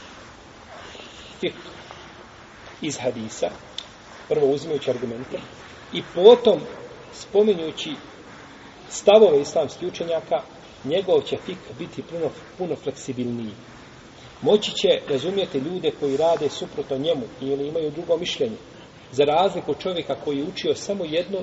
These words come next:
i ide po tome i ne zna ništa drugo. Nikad nije čuo da ima drugo mišljenje, jer kada čuje da ima drugo mišljenje, odmah se unervozi. Muka mu nekako.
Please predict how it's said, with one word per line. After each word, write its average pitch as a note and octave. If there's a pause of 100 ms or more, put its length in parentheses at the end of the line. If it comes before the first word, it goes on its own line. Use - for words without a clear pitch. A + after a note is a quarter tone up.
(100)
i D#3+
ide D#3
po C#3+
tome B2
i C#3+
ne C#3+
zna F#3
ništa G3+
drugo. F#3 (340)
Nikad A3
nije A3+
čuo C4 (760)
da E3+
ima A3
drugo G#3+
mišljenje, F#3+
jer E3+
kada F3+
čuje C#4+ (140)
da G3+
ima A3+
drugo A3
mišljenje, A3 (460)
odmah F#3
se E3+
unervozi. C3 (1400)
Muka D#3
mu B2+
nekako. A#2+